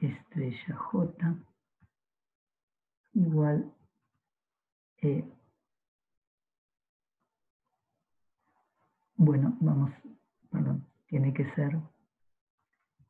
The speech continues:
igual a la inversa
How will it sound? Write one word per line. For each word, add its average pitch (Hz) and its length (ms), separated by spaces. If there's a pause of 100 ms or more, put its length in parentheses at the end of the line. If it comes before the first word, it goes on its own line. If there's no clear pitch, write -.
(2250)
igual 147 540 (2000)
a 156 120
la 139 100
inversa 160 760